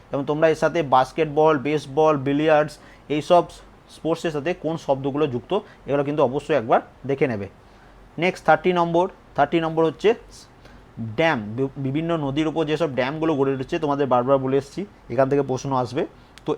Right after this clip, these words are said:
এটা দেখো, নাগার্জুন সাগর মাল্টিপারপাস প্রজেক্ট জলাশয়টি সৃষ্টি হয়েছে কোন নদীর ওপর? তো এই নাগাসু-, না-, নাগার্জুন সাগর ড্যামটা কোন নদীর ওপর গড়ে উঠেছে? তো এটি গড়ে উঠেছে কৃষ্ণা নদীর ওপর।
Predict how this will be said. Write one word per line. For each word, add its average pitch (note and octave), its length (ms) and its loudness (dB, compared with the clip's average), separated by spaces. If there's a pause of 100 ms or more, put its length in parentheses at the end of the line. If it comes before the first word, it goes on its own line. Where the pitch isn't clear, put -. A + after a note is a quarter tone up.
এটা E3+ 200 8
দেখো, B2 180 0 (1160)
নাগার্জুন D#3 640 6
সাগর F3 360 6 (140)
মাল্টিপারপাস E3 720 4 (100)
প্রজেক্ট A#2+ 400 -4 (480)
জলাশয়টি D3+ 540 4 (100)
সৃষ্টি D3+ 360 -6
হয়েছে C3+ 260 2
কোন D3+ 220 0 (120)
নদীর C3 300 -2
ওপর? G2+ 180 -8 (360)
তো - 120 -18
এই C#3+ 140 2
নাগাসু-, D3+ 420 2 (140)
না-, C3+ 140 0 (200)
নাগার্জুন D3 480 2
সাগর D#3 240 2 (120)
ড্যামটা C#3+ 340 2 (340)
কোন D#3 140 0 (100)
নদীর C#3 260 0
ওপর G#3 140 4 (400)
গড়ে D#3 240 6
উঠেছে? A2+ 260 -4 (420)
তো C#3+ 60 -4 (140)
এটি D3+ 140 -4 (100)
গড়ে D#3 220 4
উঠেছে D#3 260 2 (340)
কৃষ্ণা E3+ 300 -4 (100)
নদীর D3 280 0
ওপর। A#2 160 -2